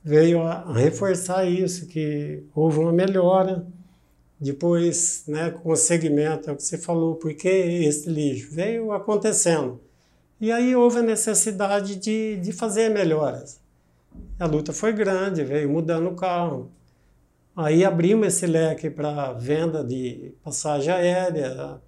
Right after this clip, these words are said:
pacote turístico. E, e aí foi ampliando. Só o tempo que pôde dar a condições, já com a ajuda dos filhos que foram crescendo,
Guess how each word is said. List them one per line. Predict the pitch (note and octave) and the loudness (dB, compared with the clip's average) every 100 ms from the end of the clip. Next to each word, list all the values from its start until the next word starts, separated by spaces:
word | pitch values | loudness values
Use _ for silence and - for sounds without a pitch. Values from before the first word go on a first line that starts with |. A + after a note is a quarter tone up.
| - | -8
pacote | C#3+ - D3+ D3 - | -8 -4 -4 -4 -4
turístico. | F3+ D#3+ E3 F3+ F3 - C#3 - _ _ _ _ - - _ _ _ _ _ _ _ | -2 2 2 2 -2 -8 -12 -14 _ _ _ _ -20 -20 _ _ _ _ _ _ _
E, | F3+ C#3+ D#3+ D3 C#3+ C3 C#3 D3+ D#3+ D#3+ E3 _ _ _ _ - | -6 -2 -2 -2 -2 -4 -8 -10 -10 -14 -18 _ _ _ _ -12
e | G3+ | -4
aí | G#3 A#3+ | 0 0
foi | A#3+ B3 | 0 2
ampliando. | B3+ C4 B3+ A#3+ A3+ D3+ - | 2 0 2 2 0 -4 -6
Só | - - G3 G#3+ | -10 -4 -2 -2
o | |
tempo | - G#3 A3 A3+ F3+ | -2 2 2 0 -8
que | - F3+ F3+ E3+ - | -8 -6 -4 -4 -4
pôde | F3 F#3+ G3 F#3+ | -2 0 -2 -4
dar | E3+ F3+ F3+ F#3 G3 | -4 -2 -2 -2 -4
a | - F3 | -6 -6
condições, | F#3+ F#3+ E3+ F3 F3 F#3 F#3+ C#3+ | -2 -2 -2 -4 -4 -4 -4 -2
já | D#3 D#3+ D#3+ | -2 -2 -4
com | F3 | -2
a | |
ajuda | C#3+ B2 F#3+ F#3 | -2 0 -2 -2
dos | C#3 C#3 - | -4 -6 -6
filhos | F3+ F#3 F3 | -2 -2 -2
que | E3+ | -6
foram | - E3 D3 | -6 -4 -4
crescendo, | D#3 D#3 - E3 F#3+ A3 | -4 -4 -4 -4 -2 -4